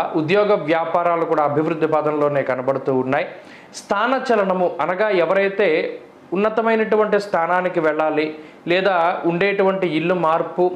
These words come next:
చేసేటువంటి ఉద్యోగ మార్పు కోరుకుంటూ ఉన్నారో, స్వయంకృతంగా దాన్ని కావాలి అనుకుంటూ ఉన్నారో వారికి అది సిద్ధిస్తుంది. అంతేకాక విద్యార్థిని విద్యార్థుల యొక్క స్థితిగతులు కూడా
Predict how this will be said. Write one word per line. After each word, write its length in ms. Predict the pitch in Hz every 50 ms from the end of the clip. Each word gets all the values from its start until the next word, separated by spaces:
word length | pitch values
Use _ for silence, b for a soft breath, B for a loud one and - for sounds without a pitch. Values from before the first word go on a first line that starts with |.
| - - - - - - 156 143 -
చేసేటువంటి 600 | 160 165 160 160 175 175 170 170 165 165 156 156
ఉద్యోగ 400 | 156 156 147 143 185 196 196 190 185 165
మార్పు 380 | 156 156 165 175 - - - 208
కోరుకుంటూ 680 | 190 - - 202 208 240 240 - 240 240 214 185 - 185
ఉన్నారో, 360 | 165 143 123 107 104 98 - - B B B B B B -
స్వయంకృతంగా 920 | - - 175 170 180 208 233 247 233 - 254 240 240 233 226 233 226 247
దాన్ని 280 | 240 190 196 190 190 185
కావాలి 560 | 185 - 170 165 170 170 190 190 185 180 175
అనుకుంటూ 440 | 170 165 160 - 180 170 160 170 165
ఉన్నారో 600 | 156 147 143 139 131 131 156 170 151 - B B B B B B - -
వారికి 280 | 180 208 233 247 - 240
అది 160 | 208 180 180
సిద్ధిస్తుంది. 720 | - - 151 135 107 123 120 - - - 107 104 92 - - - - - - - - B B B B B B B B -
అంతేకాక 580 | 120 131 135 165 170 170 165 165 156 156 151 185 190 190 - 131
విద్యార్థిని 600 | 135 143 135 170 185 196 190 180 156 170 175 185
విద్యార్థుల 560 | 185 180 170 156 175 175 175 170 156 147 151
యొక్క 220 | 165 160 165 - 165
స్థితిగతులు 540 | 151 - 156 147 160 160 170 170 170 160 156
కూడా 200 | 151 156 147